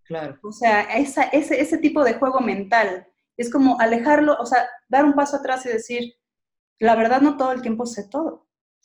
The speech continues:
Speaker 1: Claro, es como este
Speaker 2: Es estar
Speaker 1: de
Speaker 2: pensando todo el tiempo que tengo que contestar lo correcto para ser vista.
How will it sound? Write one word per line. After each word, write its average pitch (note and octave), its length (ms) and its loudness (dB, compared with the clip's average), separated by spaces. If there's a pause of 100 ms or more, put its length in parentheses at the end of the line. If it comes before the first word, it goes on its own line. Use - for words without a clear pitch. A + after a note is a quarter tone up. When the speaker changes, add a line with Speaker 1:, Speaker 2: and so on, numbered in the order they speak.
(420)
Speaker 1:
Claro, C#4 260 2
es C#4 120 0
como F#4+ 180 -2
este D4+ 160 4 (140)
Speaker 2:
Es D4 140 -4
estar D4 320 0
Speaker 1:
de B3 100 0 (100)
Speaker 2:
pensando C#4 380 -2
todo C4+ 140 2
el C#4 120 -2
tiempo C4+ 280 -4
que B3+ 100 -6
tengo B3+ 240 -6
que B3+ 100 -6
contestar A3 380 -6
lo A#3+ 160 -6
correcto A#3 420 -6
para G#3 200 -4
ser A#3 240 -8
vista. B3+ 400 -4